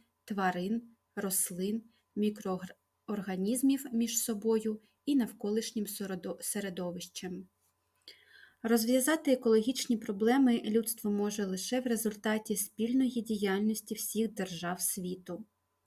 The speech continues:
Є міжнародні громадські і державні організації, які займаються ними. Прийнято багато міжнародних угод з охорони вод Світового океану,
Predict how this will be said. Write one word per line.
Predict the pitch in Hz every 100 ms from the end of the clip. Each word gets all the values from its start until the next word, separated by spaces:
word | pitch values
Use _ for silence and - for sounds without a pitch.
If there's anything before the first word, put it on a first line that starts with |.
| _ _ _ _ _ -
Є | 214 214
міжнародні | 208 208 208 226 302 285
громадські | 220 208 208 240 - -
і | 214
державні | 185 190 202 214 220
організації, | 196 185 190 190 185 220 262 - 208 196 185 _ _ _ -
які | 196 196 254
займаються | 254 202 180 190 202 - 202
ними. | 190 180 170 175 214 _ _ _ _ _ _ - _ -
Прийнято | 262 330 302 277
багато | 196 196 226 262 233
міжнародних | 208 202 196 208 220 214 - 214
угод | 196 208 254
з | -
охорони | 208 - 196 202 254 233 -
вод | 196 208 214
Світового | - 202 190 180 180 202 214 -
океану, | 202 208 180 180 180 185 185